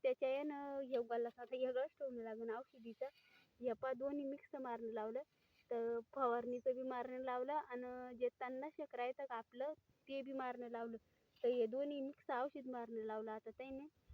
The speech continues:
तर आता चालू आहे शिपणं. त्याच्यातून इतकं फेस निघू राहिलं ना, एकसारखं फेस निघू राहिलं, टाकी बी भरल्या जाऊ नाही राहिली.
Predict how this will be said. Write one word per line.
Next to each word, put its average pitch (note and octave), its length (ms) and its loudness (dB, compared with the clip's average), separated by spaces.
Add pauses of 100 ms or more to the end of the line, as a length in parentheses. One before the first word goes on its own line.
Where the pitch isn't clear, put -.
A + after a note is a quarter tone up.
(300)
तर A#3+ 60 -4
आता A3 220 -6
चालू B3 300 -4
आहे D4+ 120 -2
शिपणं. B3 380 -4
त्याच्यातून C4 480 2
इतकं C#4 560 -4
फेस C#4+ 340 2
निघू D4+ 280 -2
राहिलं C#4+ 320 2
ना, C#4 100 -6
एकसारखं C#4+ 340 -10 (100)
फेस C4 220 4
निघू C4 220 -4
राहिलं, C4 260 2
टाकी C4 260 -8
बी C4 80 -12
भरल्या C#4 360 -2
जाऊ A3+ 220 0
नाही B3+ 180 -2
राहिली. C4+ 280 0